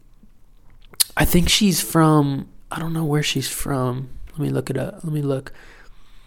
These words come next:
Um, Moscow based. Her name is Kate Shilanozova. Um, and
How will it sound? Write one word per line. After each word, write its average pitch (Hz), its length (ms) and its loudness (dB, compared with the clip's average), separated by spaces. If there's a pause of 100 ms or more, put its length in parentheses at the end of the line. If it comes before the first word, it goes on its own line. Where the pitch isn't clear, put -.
(300)
Um, 123 340 -4
Moscow 143 540 6
based. 107 460 -2 (680)
Her 139 180 4
name 131 180 6
is 120 140 4
Kate - 360 6
Shilanozova. 131 1300 6 (1120)
Um, 117 840 -4 (1200)
and 127 720 4